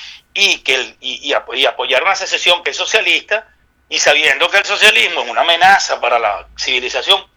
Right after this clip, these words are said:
porque si algún libertario tiene duda de que el socialismo es una amenaza para la civilización, bueno,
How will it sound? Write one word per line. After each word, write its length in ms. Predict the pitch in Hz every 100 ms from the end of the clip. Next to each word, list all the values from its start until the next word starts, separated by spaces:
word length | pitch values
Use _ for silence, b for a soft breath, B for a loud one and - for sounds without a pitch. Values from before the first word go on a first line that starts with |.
| _
porque 240 | 113 107 113
si 160 | -
algún 500 | 110 110 120 - 208
libertario 600 | 220 190 143 156 139 123 117
tiene 240 | 117 156
duda 720 | 165 175 170 143 131 143 b b b _
de 100 | 113
que 80 | 117
el 80 | 104
socialismo 460 | 104 98 101 101 160
es 60 |
una 100 | 170
amenaza 440 | 147 113 120 117 151
para 160 | 147 127
la 100 | -
civilización, 680 | - 98 90 95 - 139 -
bueno, 260 | 113 143